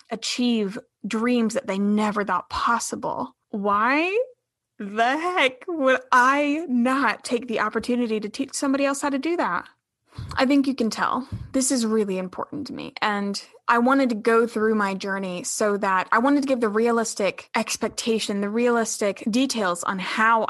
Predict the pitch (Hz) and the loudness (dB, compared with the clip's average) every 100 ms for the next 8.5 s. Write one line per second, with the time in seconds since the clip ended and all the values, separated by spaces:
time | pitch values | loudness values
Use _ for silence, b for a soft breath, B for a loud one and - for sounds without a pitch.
0 | - 220 180 - - - 240 226 233 226 | -4 -4 -4 -8 -12 -2 -2 0 -2 -2
1 | 226 214 - 208 208 220 233 - 180 - | -6 -6 -2 -2 0 -2 -2 -6 -8 -8
2 | B B _ 269 262 254 240 214 175 160 | B B _ 2 4 4 0 -2 -2 -6
3 | - 247 240 214 202 185 - 285 277 - | -2 0 0 0 0 -2 0 0 0 -4
4 | 196 202 - 233 247 240 214 190 - 226 | -4 -6 -2 2 2 0 0 -2 0 2
5 | 233 254 - 190 - 190 190 - 269 269 | 2 0 -2 -2 -2 -4 -4 -2 0 2
6 | 247 220 220 190 180 185 - 208 226 220 | 2 0 -2 -2 -2 -2 -2 0 2 2
7 | 202 180 180 - - _ 220 220 196 175 | 2 0 0 -4 -16 _ 0 2 2 0
8 | 175 185 139 73 | -2 -6 -8 -10